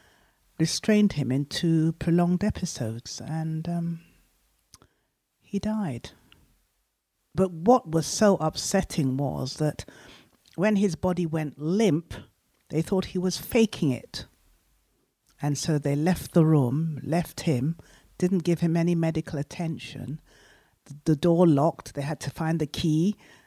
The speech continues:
They opened the door. Of course, by then it was too late, and, and, um, all the medical staff had said that if he had had medical attention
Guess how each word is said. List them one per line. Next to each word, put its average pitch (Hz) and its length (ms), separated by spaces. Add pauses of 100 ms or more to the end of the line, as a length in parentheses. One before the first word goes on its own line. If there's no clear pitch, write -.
They 139 140
opened 165 280
the 160 80
door. 139 320 (200)
Of 160 140
course, 185 240
by 165 240
then 190 380
it - 340 (160)
was 196 400
too 226 180
late, 220 440
and, 156 280
and, 170 380
um, 165 680 (180)
all 170 140
the 160 80
medical 165 420
staff - 640
had 170 160
said 180 320
that 143 180
if 165 220
he 175 140
had 156 340 (520)
had 165 280
medical 170 460
attention 147 800